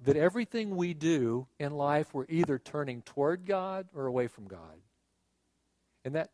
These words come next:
that, I just tossed that out. That really makes sense to me, you know. The decisions I make moment by moment, I'm either,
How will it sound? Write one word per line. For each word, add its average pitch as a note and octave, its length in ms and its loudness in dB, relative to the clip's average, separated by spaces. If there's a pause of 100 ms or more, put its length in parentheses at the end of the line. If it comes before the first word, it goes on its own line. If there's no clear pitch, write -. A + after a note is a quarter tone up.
(100)
that, F3 180 0 (160)
I D3 80 -6
just C#3 180 -12
tossed C#3 300 4
that B2+ 100 2
out. A#2 140 8
That F#3 140 4
really F#3 180 8
makes C#3 240 0
sense - 360 -6
to B2+ 100 -12
me, G2+ 400 -4
you A#2+ 80 -6
know. G#2 220 -2 (340)
The C#3+ 80 0
decisions E3+ 600 4
I C#3+ 120 2
make C3+ 260 2
moment F3+ 360 -2
by D#3+ 160 2
moment, C3 260 -2
I'm C3 100 -6
either, F#3 240 -6